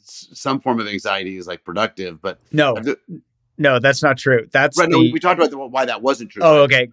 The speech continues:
Speaker 2: Good. Yeah,
Speaker 1: But,
Speaker 2: just to
Speaker 1: but,
Speaker 2: be
Speaker 1: but I
Speaker 2: clear
Speaker 1: want you to,
Speaker 2: that
Speaker 1: like, explain that. Yeah.
Speaker 2: <laughs> Yeah, I don't want anybody to get that idea. And the idea here is,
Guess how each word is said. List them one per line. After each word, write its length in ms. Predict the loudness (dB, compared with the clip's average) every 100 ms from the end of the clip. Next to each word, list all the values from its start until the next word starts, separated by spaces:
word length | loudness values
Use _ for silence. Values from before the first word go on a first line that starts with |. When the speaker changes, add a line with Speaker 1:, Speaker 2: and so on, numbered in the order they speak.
| 0
Speaker 2:
Good. 220 | 2 6
Yeah, 100 | 4
Speaker 1:
But, 100 | 4
Speaker 2:
just 140 | 2
to 80 | 2
Speaker 1:
but, 40 |
Speaker 2:
be 60 | 2
Speaker 1:
but 100 | 4
I 40 |
Speaker 2:
clear 120 | 4 4
Speaker 1:
want 100 | 4
you 80 | 2
to, 80 |
Speaker 2:
that 40 | 2
Speaker 1:
like, 100 | -2
explain 480 | -8 -6 -2 0 -2
that. 180 | -8 -10
Yeah. 200 | -10 -2 2
Speaker 2:
<laughs> 260 | 2 4
Yeah, 120 | 4 4
I 60 |
don't 200 | 4 4
want 160 | 4 2
anybody 440 | 2 2 2 0
to 100 | -2
get 200 | -6 -6
that 140 | -6 -6
idea. 480 | -8 -6 -4 -4 -6 _ -20 -20 -20 -2
And 140 | 2
the 60 | 4
idea 320 | 2 4 2
here 260 | 4 4 4
is, 400 | 4 0 -8